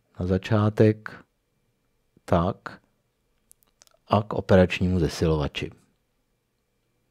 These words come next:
Nyní zvolíme střídavý zdroj se dvěmi póly a dáme ji na vstup.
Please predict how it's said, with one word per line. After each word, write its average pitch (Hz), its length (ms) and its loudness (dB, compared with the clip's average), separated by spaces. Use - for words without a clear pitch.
Nyní 117 240 2
zvolíme 113 420 4
střídavý 107 580 2
zdroj 98 300 6
se 98 140 -2
dvěmi 85 320 0
póly 117 600 6
a - 60 -18
dáme 101 320 4
ji 98 80 4
na 87 100 0
vstup. - 460 -8